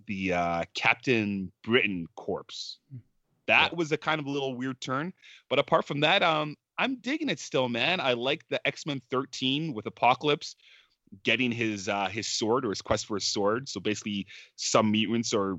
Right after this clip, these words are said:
Speaker 1: you know, basically getting a sword to enter this tournament to fight against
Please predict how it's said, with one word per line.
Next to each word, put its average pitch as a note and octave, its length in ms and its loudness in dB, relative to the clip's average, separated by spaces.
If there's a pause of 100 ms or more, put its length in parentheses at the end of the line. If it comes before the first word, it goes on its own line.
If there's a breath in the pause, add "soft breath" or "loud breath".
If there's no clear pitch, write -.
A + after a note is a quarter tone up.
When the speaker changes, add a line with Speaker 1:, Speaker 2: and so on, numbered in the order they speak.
(120)
Speaker 1:
you G2+ 100 -6
know, F2+ 200 0
basically G#2 340 0
getting G2 220 4
a D#2+ 60 -2
sword G#2+ 440 6
to F#2+ 100 -2
enter G2 180 -2
this F2+ 140 -8
tournament G#2 480 -2 (160)
to - 60 -4
fight G2+ 380 2
against F#2+ 520 -2